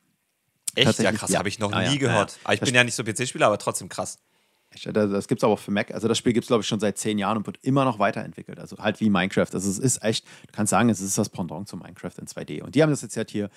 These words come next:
Speaker 2: versucht abzubilden. Ich finde es schon mal sehr, sehr interessant. Die haben's halt hingekriegt, dass die Welt jedes Mal neu zusammengebaut wird und du hast dann halt diese Erde, durch die du dich nach unten graben kannst. Und da legst du dann Tiles drauf, um zu zeigen, wo habe ich mich lang gebuddelt, um dir die einzelnen Ressourcen zu holen.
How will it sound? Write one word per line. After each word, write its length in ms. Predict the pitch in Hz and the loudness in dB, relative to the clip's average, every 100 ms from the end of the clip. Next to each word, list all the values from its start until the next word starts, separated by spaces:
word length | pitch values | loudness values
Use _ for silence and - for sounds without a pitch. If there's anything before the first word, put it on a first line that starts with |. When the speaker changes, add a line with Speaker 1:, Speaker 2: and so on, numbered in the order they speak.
| - _ _ | -20 _ _
Speaker 2:
versucht 580 | - 98 92 101 - - _ _ _ | -8 -6 -2 -2 -2 -14 _ _ _
abzubilden. 680 | 104 - - 160 147 156 156 - - | -2 0 2 2 4 2 0 -8 -10
Ich 140 | - | -10
finde 320 | - 135 175 | -2 0 2
es 160 | 190 170 | 0 -2
schon 140 | - | -4
mal 140 | 135 127 | 0 2
sehr, 140 | 120 | 2
sehr 140 | 113 101 | 2 -2
interessant. 400 | 98 95 147 175 | -6 -6 -6 -2
Die 80 | |
haben's 120 | 117 113 | -2 -2
halt 120 | 107 | -2
hingekriegt, 420 | 131 123 - 113 | -2 -4 -6 -8
dass 120 | 107 | -6
die 120 | - | -2
Welt 220 | 101 101 104 | 2 2 2
jedes 300 | 120 127 110 | 2 2 2
Mal 340 | 104 101 104 _ _ | 4 2 0 _ _
neu 220 | 104 101 | -2 -2
zusammengebaut 840 | - 107 110 180 160 143 147 143 - | -2 -4 2 4 4 4 4 2 2
wird 320 | 139 139 135 | 2 2 0
und 100 | 104 | -6
du 100 | 101 | -6
hast 180 | 101 - | -8 -8
dann 220 | 95 92 | -10 -10
halt 180 | 98 98 | -8 -8
diese 180 | 98 95 | -8 -10
Erde, 280 | 92 98 104 | -2 -2 -2
durch 180 | 98 - | -6 -10
die 120 | 90 | -10
du 80 | 90 | -10
dich 180 | - | -6
nach 100 | 98 | -4
unten 240 | - 156 - | 0 0 2
graben 300 | 113 113 113 | 4 4 2
kannst. 400 | - 107 104 - - _ | -4 -4 -6 -14 -20 _
Und 80 | - | -6
da 40 | |
legst 200 | 101 98 | -4 -2
du 60 | 101 | -2
dann 120 | 95 | -2
Tiles 460 | - 98 101 123 - | 0 2 2 2 -2
drauf, 400 | 98 95 101 - | 2 2 2 -2
um 160 | - | -16
zu 100 | 92 | -16
zeigen, 300 | 104 92 92 | -12 -10 -6
wo 60 | 95 | -4
habe 100 | 104 | -4
ich 100 | 151 | -4
mich 140 | 160 | -6
lang 180 | - 87 | -4 -4
gebuddelt, 480 | 110 104 110 110 110 | -2 2 4 4 2
um 80 | 123 | 0
dir 80 | 143 | 2
die 140 | 135 | 2
einzelnen 380 | 101 104 113 104 | 0 0 0 0
Ressourcen 380 | 98 127 139 147 | 0 0 0 0
zu 140 | 120 | 4
holen. 280 | 110 117 | 6 4